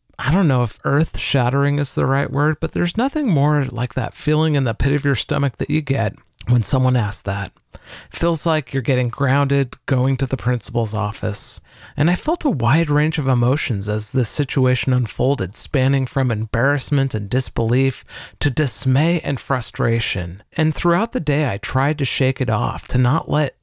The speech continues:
that one person ruin my day. But it was almost impossible. And that experience sat there mocking me the rest of the day in the back of my mind.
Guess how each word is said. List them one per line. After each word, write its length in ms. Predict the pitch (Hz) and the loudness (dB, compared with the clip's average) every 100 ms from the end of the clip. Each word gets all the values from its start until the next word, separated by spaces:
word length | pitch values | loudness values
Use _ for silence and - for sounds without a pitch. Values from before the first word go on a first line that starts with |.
| _ | _
that 320 | - 120 - | -4 -4 -2
one 260 | 131 135 156 | 0 2 2
person 720 | - 139 139 - 107 92 95 - - - - - | 0 -2 -2 -2 -4 -6 -10 -18 -20 -20 -10 0
ruin 360 | 135 160 175 | 2 2 0
my 220 | 165 151 | 0 0
day. 540 | 143 120 120 101 78 - _ _ _ _ _ _ - | 0 0 0 -2 -8 -16 _ _ _ _ _ _ -2
But 160 | 147 | 0
it 80 | 196 | 0
was 160 | 277 - | -2 -2
almost 460 | 233 160 175 - | 0 2 0 0
impossible. 840 | 190 170 165 214 - 113 - - - _ _ _ _ _ _ _ - - - | -2 0 0 0 -2 -4 -6 -12 -20 _ _ _ _ _ _ _ -14 -12 -2
And 100 | 139 | 0
that 120 | 175 | 2
experience 840 | 180 - - - 220 269 233 120 - | 0 -4 -6 -2 -2 0 -2 -2 -4
sat 400 | - 151 190 - | -2 0 0 0
there 160 | 180 | 0
mocking 460 | 143 123 147 - 123 | 2 2 2 0 0
me 100 | 104 | 0
the 140 | 107 | 0
rest 340 | 127 135 170 - | 2 2 0 -2
of 100 | 170 | -2
the 80 | 165 | 0
day 300 | 131 131 135 | 2 2 2
in 80 | |
the 80 | 107 | 0
back 300 | 101 107 - | -2 -4 0
of 80 | 131 | 2
my 180 | 127 123 | 2 2
mind. 560 | 113 127 113 76 90 | 2 2 0 -4 -12